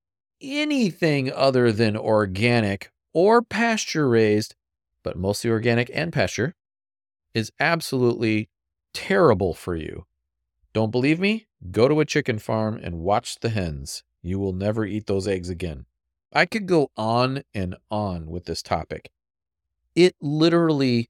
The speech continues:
transcends all areas of food. So I'm gonna end there with diet. We will get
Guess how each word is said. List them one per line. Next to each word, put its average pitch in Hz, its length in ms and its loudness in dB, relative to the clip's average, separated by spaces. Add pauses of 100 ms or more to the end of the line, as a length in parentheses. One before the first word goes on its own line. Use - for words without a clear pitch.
(160)
transcends 120 920 -2
all 135 480 2
areas 107 500 0
of 85 140 -6
food. - 520 -8
So 87 360 -2 (220)
I'm 127 180 -2
gonna 143 300 -2 (100)
end 117 260 0
there 104 240 0
with 98 320 -2
diet. 98 400 0
We 127 260 -2
will 147 220 4
get 92 300 -2